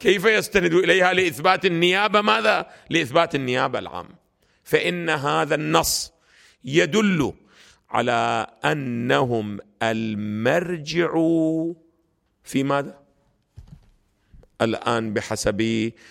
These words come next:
الثقافة الموجودة في الحوزة، المرجع في الرسالة العملية.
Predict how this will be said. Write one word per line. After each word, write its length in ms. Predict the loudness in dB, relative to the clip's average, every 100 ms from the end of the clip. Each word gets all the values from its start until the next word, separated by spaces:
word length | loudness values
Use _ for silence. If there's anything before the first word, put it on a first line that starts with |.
| -8
الثقافة 600 | -8 -2 -2 2 0 0
الموجودة 520 | -4 -2 -2 -2 -4
في 120 | -4 -4
الحوزة، 480 | -2 0 2 0 0 -2
المرجع 840 | -2 -2 -2 0 0 0 -2 0 2 2 0 -6 -20
في 120 | -2 0
الرسالة 500 | 2 0 0 0 -2
العملية. 560 | -6 -8 -10 -10 -14